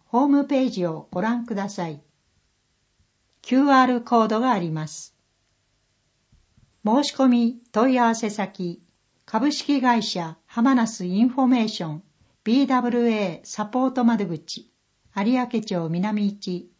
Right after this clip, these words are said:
自治体ネットワークセンター三階、電話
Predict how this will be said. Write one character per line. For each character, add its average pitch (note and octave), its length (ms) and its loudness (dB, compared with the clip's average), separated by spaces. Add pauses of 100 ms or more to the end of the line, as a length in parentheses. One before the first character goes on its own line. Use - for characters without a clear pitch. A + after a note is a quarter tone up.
自 F#3 140 -6
治 - 180 -12
体 G#3 360 -4
ネ F3+ 140 -2
ッ G3+ 100 -12
ト B3 120 0
ワ B3+ 120 4
ー B3 60 -2
ク B3+ 100 -18
セ A#3 160 -2
ン A3 120 0
タ D#3 180 -8
ー D3 40 -10
三 F#3 320 -6
階、 E3+ 260 -8 (540)
電 A#3 300 2
話 G3+ 320 -2